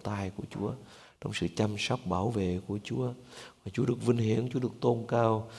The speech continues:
Và chúng con hạ xuống trước mặt, trước mặt Ngài. Và xin lời của Chúa đến với ông bà anh chị em chúng con tối hôm nay. Và được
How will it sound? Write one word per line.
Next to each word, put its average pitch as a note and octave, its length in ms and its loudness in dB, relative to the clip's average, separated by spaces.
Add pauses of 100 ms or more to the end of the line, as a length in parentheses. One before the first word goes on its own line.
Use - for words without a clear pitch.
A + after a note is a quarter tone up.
(220)
Và - 60 -10
chúng A2 160 -2
con G#2 180 4
hạ F2 200 2
xuống A#2 400 -2
trước A2+ 140 0
mặt, F#2 400 -2 (180)
trước A2+ 120 2
mặt G2 260 -2
Ngài. F#2 220 -6 (400)
Và F2+ 100 -4
xin G2 200 0
lời F#2 540 6
của F2+ 220 -6
Chúa A2+ 380 -4 (1000)
đến A2 300 0
với A#2 100 2
ông G#2+ 120 0
bà G2 100 4
anh F2 140 -2 (100)
chị G2+ 140 2
em G2+ 140 0
chúng A2+ 160 -6
con G2+ 300 -4
tối G#2 120 -4
hôm G2+ 220 -6
nay. G#2 300 -8 (1200)
Và G2 300 2
được F2+ 160 2